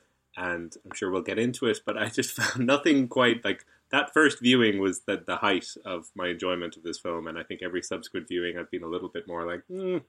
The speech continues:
mm, mm." But yeah, I do remember with great fondness, uh, going to, uh,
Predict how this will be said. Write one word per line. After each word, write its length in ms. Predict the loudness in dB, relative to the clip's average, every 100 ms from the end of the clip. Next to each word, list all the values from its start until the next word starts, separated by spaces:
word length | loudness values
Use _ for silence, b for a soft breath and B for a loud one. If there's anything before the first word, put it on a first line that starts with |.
| -10
mm, 300 | -6 -2 -2 -4 -12
mm." 200 | -10 -10 B B B -10 B _
But 120 | 2 4
yeah, 180 | 4 2 -8
I 80 | -2
do 120 | 2
remember 360 | 2 2 2 2
with 160 | 0
great 220 | 0 -4 -2
fondness, 560 | -6 -6 -8 -10 -12 -14
uh, 180 | -16 -14
going 280 | -10 -10 -12 -12
to, 260 | -10 -8
uh, 80 | -10